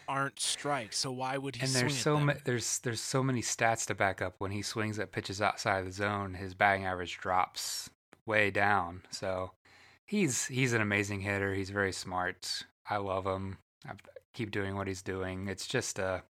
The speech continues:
Speaker 2: I don't know. It's a really weird phenomena with, especially within Reds fans. You got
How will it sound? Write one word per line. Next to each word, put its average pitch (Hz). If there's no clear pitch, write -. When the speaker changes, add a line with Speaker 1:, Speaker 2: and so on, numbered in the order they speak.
Speaker 2:
I 107
don't 98
know. 92
It's 101
a 101
really 101
weird 98
phenomena 90
with, 95
especially 110
within 95
Reds 92
fans. 95
You 107
got 98